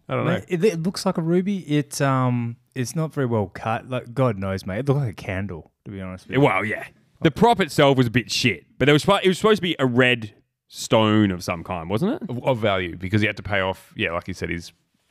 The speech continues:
Speaker 1: missus or ex-wife's debts,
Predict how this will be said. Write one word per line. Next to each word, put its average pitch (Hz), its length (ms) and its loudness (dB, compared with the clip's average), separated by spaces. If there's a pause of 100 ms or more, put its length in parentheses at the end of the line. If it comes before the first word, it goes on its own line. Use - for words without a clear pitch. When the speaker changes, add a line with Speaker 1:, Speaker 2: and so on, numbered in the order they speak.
(240)
Speaker 1:
missus 95 400 -6
or 82 180 -2
ex-wife's 87 720 -4 (260)
debts, - 540 -6